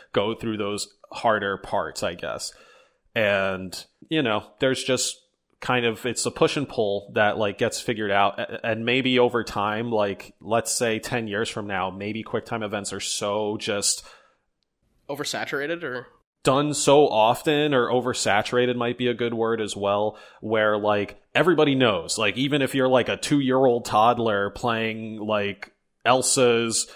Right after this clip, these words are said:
Speaker 1: dress up on your iPad, somehow that even has QuickTime events, and you're just so familiar with it that now we see QuickTime events get those innovations where, like, it becomes more like Dragon's Lair, right?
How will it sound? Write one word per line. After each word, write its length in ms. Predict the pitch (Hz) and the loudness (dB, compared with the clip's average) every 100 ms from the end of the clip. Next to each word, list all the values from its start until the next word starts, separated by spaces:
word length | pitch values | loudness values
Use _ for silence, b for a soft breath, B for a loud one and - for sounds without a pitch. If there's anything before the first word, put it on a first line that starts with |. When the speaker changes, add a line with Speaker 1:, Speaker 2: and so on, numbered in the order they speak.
| B | B
Speaker 1:
dress 460 | - 120 110 113 - | -8 0 2 4 2
up 220 | 107 107 | 2 2
on 100 | 110 | -2
your 140 | 104 101 | 0 4
iPad, 560 | 104 107 113 95 92 | 4 4 2 2 2
somehow 400 | - 135 135 120 | 0 0 4 4
that 240 | 117 117 127 | 6 4 2
even 200 | 107 101 | -6 -4
has 220 | 101 95 | -2 -2
QuickTime 500 | - 110 - 107 98 | -2 -4 0 -2 -2
events, 460 | 95 95 87 - - B B | -8 -8 -8 -8 -8 B B
and 160 | 123 | -2
you're 100 | 120 | 0
just 200 | 120 123 | 0 2
so 120 | 131 120 | 2 2
familiar 460 | 104 113 127 113 | 0 0 2 2
with 220 | 110 101 | -2 -2
it 160 | 104 95 B B | -4 -6 B B
that 240 | 110 104 | -2 0
now 320 | 120 113 113 | -2 2 2
we 160 | 113 113 | 2 0
see 500 | - - 117 110 101 B | 0 0 -2 -2 -6 B
QuickTime 400 | - 135 - 123 | -2 -2 0 -2
events 300 | 117 117 113 | 0 -2 -2
get 320 | 113 127 147 143 | -2 2 2 4
those 200 | 117 113 | 0 0
innovations 760 | 110 113 104 95 - 92 - | -4 -6 -6 -4 -6 -8 -4
where, 160 | 113 110 | -2 2
like, 240 | 104 101 | 0 0
it 80 | 110 | -4
becomes 360 | 113 135 135 113 | 0 2 2 2
more 200 | 117 110 | 0 2
like 180 | 107 | 2
Dragon's 580 | 95 110 98 95 95 90 | 0 4 4 2 -2 -4
Lair, 440 | 101 87 85 85 - | -4 -4 -6 -12 -4
right? 340 | 110 101 113 | -2 0 -4